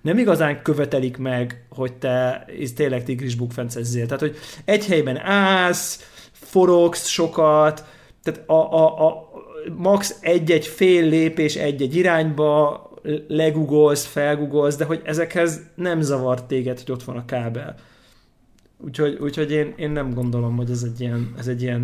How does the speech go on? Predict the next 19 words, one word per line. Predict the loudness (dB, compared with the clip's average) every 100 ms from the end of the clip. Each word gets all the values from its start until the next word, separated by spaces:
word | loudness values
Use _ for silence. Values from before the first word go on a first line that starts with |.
| -2
„Na | -2
most, | 0 0 0 -6
na, | -2 0 0 -2
na, | -6 -4 0
ed-, | 0 0 0
na, | 0 0 -4
most | 0 0 -2
már | -4 -4
akkor | -4 -6
meg | -4
lehet | -4 -4
venni | -4 -2
a | -2
Vive-ot, | -2 -2 -4 -4
mert | -4
eddig | -4 -2 -4
mekkora | -6 -8 -12
szopás | -12 -12 -14 -14
volt.” | -14 -16 -16